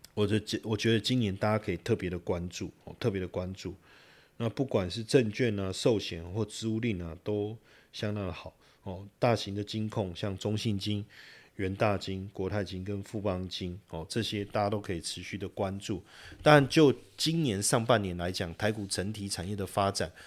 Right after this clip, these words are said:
的主轴，应该还是会在科技产业，尤其是跟半导体，哦，相关的族群。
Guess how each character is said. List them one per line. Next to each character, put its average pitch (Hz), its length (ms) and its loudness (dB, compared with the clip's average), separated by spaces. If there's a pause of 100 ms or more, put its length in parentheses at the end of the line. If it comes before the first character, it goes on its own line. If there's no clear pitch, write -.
(160)
的 107 120 0
主 87 240 -4
轴， 85 320 -2
应 123 200 0
该 117 160 6
还 101 160 0
是 98 140 -4
会 98 160 -2
在 95 140 -2
科 - 200 -4
技 95 160 -6
产 82 300 -8
业， 90 180 -6 (360)
尤 110 180 2
其 104 180 -4
是 104 220 -2
跟 104 260 -2 (440)
半 123 180 6
导 92 160 2
体， 87 260 -8 (340)
哦， 80 260 -6
相 98 320 -2
关 92 300 -2
的 85 160 -4
族 92 260 -6
群。 82 260 -6